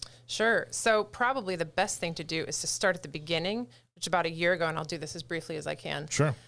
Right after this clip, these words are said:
Speaker 1: Uh, but about a year ago, my daughter came home and asked me at fifteen years old if I would purchase a book for her, and it's called The Bluest Eye, and I, I, I brought that book here today.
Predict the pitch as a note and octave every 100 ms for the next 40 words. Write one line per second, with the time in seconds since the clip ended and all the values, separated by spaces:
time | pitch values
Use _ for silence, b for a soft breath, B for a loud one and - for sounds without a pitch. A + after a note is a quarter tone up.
0 | B - F#3 F3 F#3 F#3 F3+ F3+ G#3 A3
1 | G3 E3+ E3+ F3+ F#3+ G3 - F3+ F#3 F3+
2 | F3+ F3+ F3+ - F3+ F3 - - F3+ -
3 | G#3 G3+ F#3+ F3+ F3 E3+ E3+ E3 D#3+ D#3+
4 | - _ _ _ _ G#3+ G#3+ D#3+ E3+ G3+
5 | - D#3+ D3+ C#3+ - F#3+ E3 D#3 E3+ D3
6 | C#3+ B2 D#3 - D3+ C#3+ D3 - _ C#3+
7 | D3 - D3+ C#3+ C3+ - - D3 - -
8 | - - C3+